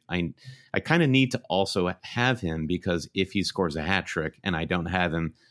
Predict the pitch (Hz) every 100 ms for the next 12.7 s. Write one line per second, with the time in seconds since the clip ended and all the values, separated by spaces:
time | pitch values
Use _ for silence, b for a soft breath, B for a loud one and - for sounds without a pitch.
0 | b 92 90 87 80 76 87 87 82 78
1 | 76 71 - _ _ _ - 82 78 76
2 | - - 90 85 82 82 - 85 - 185
3 | - 180 151 120 - 127 95 104 98 95
4 | - 95 95 71 - 90 80 - b b
5 | - 107 101 85 92 92 90 82 - 85
6 | 85 82 - 117 156 147 - 104 92 98
7 | 87 82 - - 101 98 104 98 - 95
8 | 98 98 92 85 80 78 - 82 78 -
9 | 92 85 78 76 - 82 76 78 - b
10 | b b 131 156 160 151 156 104 82 98
11 | 107 95 90 - 92 85 - 82 85 90
12 | 85 - 76 71 73 -